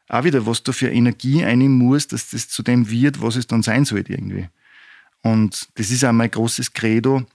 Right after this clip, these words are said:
gescheite Instrumente zu kaufen irgendwie und zu schauen, dass man mit Dingen spielt, die wirklich, äh, wertig sind, weil die Globalisierung beschert uns billigst Preise und natürlich dementsprechend auch billigste Instrumente. Und natürlich ist es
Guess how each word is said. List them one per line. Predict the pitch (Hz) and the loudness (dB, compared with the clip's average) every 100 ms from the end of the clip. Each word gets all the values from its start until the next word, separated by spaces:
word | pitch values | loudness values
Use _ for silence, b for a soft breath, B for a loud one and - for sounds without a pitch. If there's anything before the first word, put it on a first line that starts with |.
| _ _ _ _ _ _ - - | _ _ _ _ _ _ -20 -6
gescheite | - 98 92 | -2 -2 0
Instrumente | 123 123 - 110 113 151 | 2 0 0 2 2 -2
zu | 135 - | -6 -8
kaufen | 95 95 - - | -8 -8 -8 -6
irgendwie | 107 98 101 | -4 -2 -4
und | 101 | -4
zu | - | -4
schauen, | - 98 113 | -4 -2 -2
dass | 110 | 0
man | 117 113 | 0 0
mit | 107 - | -2 -2
Dingen | 123 131 | 0 2
spielt, | 123 - 120 - | 0 -4 -6 -4
die | 110 98 | -8 -4
wirklich, | 120 - 127 113 - - | -6 -2 -6 -6 -12 -12
äh, | 104 101 98 | -8 -6 -4
wertig | 107 117 - 117 | -2 -4 -4 -6
sind, | - 95 90 92 | -4 -4 -4 -2
weil | 104 101 B B B B B B _ _ _ _ | -2 -4 B B B B B B _ _ _ _
die | - | -12
Globalisierung | 101 113 117 117 - 113 117 123 113 | -4 -2 0 -2 -2 0 2 2 2
beschert | 123 - 110 117 | -4 0 0 2
uns | 123 117 - - - _ | 0 0 -6 -10 -18 _
billigst | 131 135 - - | 0 0 -4 -6
Preise | 104 95 104 120 127 | -2 0 0 0 -2
und | 117 113 | 0 0
natürlich | 113 104 113 113 | 0 -2 -4 -2
dementsprechend | - 107 110 - 110 120 107 | -2 0 0 -2 -2 0 0
auch | |
billigste | 101 113 123 - | -2 -2 -4 -4
Instrumente. | 113 104 - 104 120 - | -6 -4 -2 0 0 0
Und | 123 | 0
natürlich | 123 117 147 143 | 2 0 0 0
ist | - | -2
es | 120 | -10